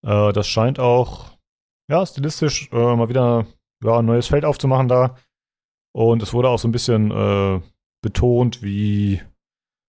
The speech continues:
wie viel Hingabe die Entwickler da haben, also dass sie halt an irgendwie seit zehn Jahren an Warframe rumbasteln und da immer wieder erweitern.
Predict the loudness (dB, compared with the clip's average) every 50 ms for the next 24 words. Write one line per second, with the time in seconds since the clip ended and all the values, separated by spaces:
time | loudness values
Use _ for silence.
0 | _ _ -8 -4 -4 -2 0 2 2 2 4 4 2 2 0 -2 -2 -2 -2 -2
1 | -2 0 0 2 2 2 4 2 2 2 0 -2 -2 -4 -4 -4 -4 -2 -4 -4
2 | -4 -4 -4 -2 -2 -2 -4 -6 -6 -6 -6 -6 -4 -4 -4 -4 -2 -2 0 0
3 | 0 0 0 0 0 0 -2 -4 -4 -2 -2 -2 -2 0 -2 -2 -2 -2 -2 -2
4 | 0 -2 0 0 0 -2 -2 -4 -4 -4 -4 -4 -4 -6 -4 -2 -2 -2 -2 -2
5 | -2 -2 -2 -2 -4 -6 -4 -2 -2 -2 -2 -2 -6